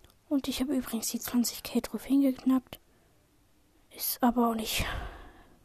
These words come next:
allzu wichtig.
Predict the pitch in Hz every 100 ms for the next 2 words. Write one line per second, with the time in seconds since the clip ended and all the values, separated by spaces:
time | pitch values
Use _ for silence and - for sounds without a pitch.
0 | - _ - - - - - - _ 247
1 | 254 277 - - 254 262 - - 247 -
2 | - 277 330 - -